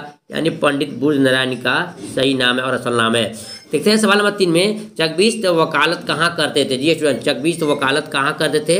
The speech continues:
अलिफ रायबरेली, बे लखनऊ में,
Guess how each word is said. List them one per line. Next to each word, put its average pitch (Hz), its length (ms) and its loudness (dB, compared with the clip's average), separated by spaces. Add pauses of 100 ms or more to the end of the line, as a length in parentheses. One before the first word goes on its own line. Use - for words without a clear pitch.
(100)
अलिफ 143 580 -2
रायबरेली, 135 600 2 (1000)
बे 160 520 0 (1160)
लखनऊ 147 440 4
में, 202 320 0